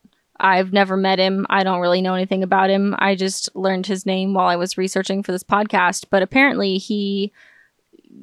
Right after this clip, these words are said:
came up with the idea of what he called core shamanism,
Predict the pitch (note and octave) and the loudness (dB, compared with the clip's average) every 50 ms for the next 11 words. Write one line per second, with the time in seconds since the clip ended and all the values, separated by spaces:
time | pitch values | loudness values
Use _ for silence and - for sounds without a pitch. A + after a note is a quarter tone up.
0 | C2+ - - _ _ - - A#3 G#3+ G#3 G#3 G3 G3 - - - G3 G3+ - - | -20 -20 -20 _ _ -2 0 2 4 4 4 4 2 2 0 0 0 0 0 0
1 | F#3+ F#3 F3+ F3 F#3 F3+ E3+ G3 G#3 G#3 G3+ G3 F#3+ F#3 F3+ - - - E3+ F3 | 0 2 2 2 0 0 -2 -2 2 2 4 6 6 6 4 4 4 4 4 4
2 | F3 E3+ E3+ - - F3+ - F#3 G3 F#3 - - F3+ F3 F3 - - - _ - | 4 2 0 0 0 0 0 0 -2 -2 0 0 2 2 2 0 -2 -6 _ -10
3 | - - - G#3+ G#3 G3+ F#3+ G3 G3+ - - F3+ - - - E3 D#3+ D#3+ D3+ - | -2 2 2 4 4 4 4 2 0 -2 -2 -2 0 -2 -2 -4 -6 -6 -8 -8
4 | - - - - - G#3+ | -8 -8 -10 -10 -10 -12